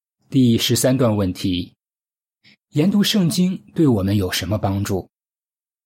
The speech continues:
要天天研读圣经，这样你就会更清楚看出耶和华有哪些美好的特质，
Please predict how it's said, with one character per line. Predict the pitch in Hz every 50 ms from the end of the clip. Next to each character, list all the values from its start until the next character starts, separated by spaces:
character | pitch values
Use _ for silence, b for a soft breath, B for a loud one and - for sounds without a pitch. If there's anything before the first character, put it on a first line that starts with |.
| _ _ _ _ _ _ _ _ _ _ _ _ _ _ _ _ _
要 | - 135 127 117 104 98 - _ _
天 | - - - 180 175 180 180
天 | - - 143 135 135 117
研 | 92 92 107
读 | 107 107 92
圣 | 90 - 110 98 92
经， | 87 - 101 95 95 117 - _ _ _ _ _ _ _ _ _ _ _ _
这 | - - 160 143
样 | 127 113 101 95 - _ _ _ _ _ _ _ _ -
你 | 131 123 117
就 | 117 139 123
会 | 101 135 120
更 | - - 127 120 120
清 | - - - 180 190
楚 | 180 - 113 92
看 | - - 113 101
出 | 98 - - 113 113 117 - b b b b b
耶 | - 135 120
和 | 139 143
华 | - - 98 95 104
有 | 107 107 131
哪 | 147 123 107 92 87
些 | - - 143 135 127
美 | 107 95 107
好 | 113 - 107
的 | 90 101 95
特 | - - 113 98
质， | 87 - 98 -